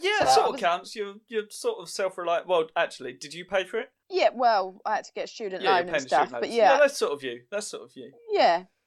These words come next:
Speaker 2: I was t-, paying all my bills and my rent and all that stuff and my shopping and all that. So I did that eighteen to twenty-one, and then I was, like, thirty-two when I moved out.
Speaker 1: Yeah.
Speaker 2: And now I'm back again at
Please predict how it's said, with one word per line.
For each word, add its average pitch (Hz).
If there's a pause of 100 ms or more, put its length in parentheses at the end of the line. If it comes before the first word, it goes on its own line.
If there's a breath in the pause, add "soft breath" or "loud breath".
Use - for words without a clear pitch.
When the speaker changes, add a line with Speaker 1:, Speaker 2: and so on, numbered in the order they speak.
(160)
Speaker 2:
I 277
was 262
t-, 233
paying 220
all 202
my 202
bills 190
and 185
my 175
rent 175
and 175
all 170
that 165
stuff 170
and 175
my 175
shopping 170
and 160 (440 soft breath)
all 175
that. 165 (760 soft breath)
So -
I 247
did 285
that 269
eighteen 254
to 220
twenty-one, 220 (120)
and 214
then 214
I 214
was, 214
like, 208 (520)
thirty-two 220
when 269
I 262
moved 269
out. 269
Speaker 1:
Yeah. 120 (840)
Speaker 2:
And 214
now 202
I'm 202 (100)
back 208
again 185
at -